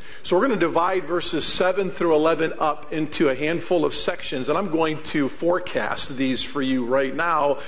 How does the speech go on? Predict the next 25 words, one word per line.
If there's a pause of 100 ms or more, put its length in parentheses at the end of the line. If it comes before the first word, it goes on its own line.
(180)
Then
we're
gonna
go
back
to
the
first
and
maybe
get
to
the
second (500)
and
focus
on
the
others
next
week.
So, (720)
what
do (760)
believers